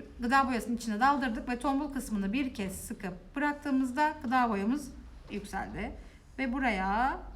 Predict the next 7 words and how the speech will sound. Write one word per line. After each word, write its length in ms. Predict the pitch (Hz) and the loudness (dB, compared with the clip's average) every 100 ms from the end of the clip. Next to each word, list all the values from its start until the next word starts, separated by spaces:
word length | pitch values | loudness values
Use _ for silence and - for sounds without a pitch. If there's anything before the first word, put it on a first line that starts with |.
| - | -8
gıda 280 | 220 233 226 | -2 2 2
boyamızdan 560 | 202 190 180 180 196 208 | 0 -4 -6 -4 -4 -2
damlattık. 500 | 180 90 - - - - - - - - - - - - - - - - | -2 -4 -12 -18 -20 -20 -20 -20 -20 -20 -20 -20 -20 -20 -20 -20 -20 -10
Hemen 360 | 202 185 208 - - | -6 -4 -4 -8 -10
boyamızı 340 | 185 175 175 | -10 -10 -10
kenara 360 | 208 180 - - | -10 -10 -10 -10
alalım. 520 | 180 180 196 233 277 | -10 -10 -4 -2 -2